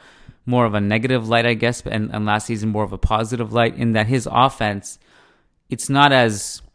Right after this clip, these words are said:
it's not as, um, fluid and smooth as someone like Marcelo. I mean, that's obvious, but even in, in an average attacking fullback, it's more clunky and, um, I guess kinda like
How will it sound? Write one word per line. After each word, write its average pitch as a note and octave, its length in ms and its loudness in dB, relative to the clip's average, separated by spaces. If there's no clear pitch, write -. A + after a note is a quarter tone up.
it's - 200 -2
not D3 260 2
as, A2+ 340 0
um, G2+ 460 0
fluid B2+ 840 0
and G#2 580 -2
smooth A#2+ 800 0
as G#2 260 0
someone A2 300 0
like G2+ 140 -6
Marcelo. G#2+ 340 0
I G2 60 0
mean, G2+ 100 -2
that's A2+ 260 2
obvious, G#2 380 0
but A#2 160 0
even A#2+ 200 -2
in, G#2+ 180 -4
in A2+ 100 -2
an A2 80 0
average A#2 320 4
attacking G2 380 -6
fullback, F#2+ 440 -6
it's B2+ 220 -2
more D3 180 2
clunky D#3 640 -2
and, A2+ 360 2
um, G2 400 2
I C3 100 0
guess D3 300 2
kinda C#3+ 260 2
like - 540 -2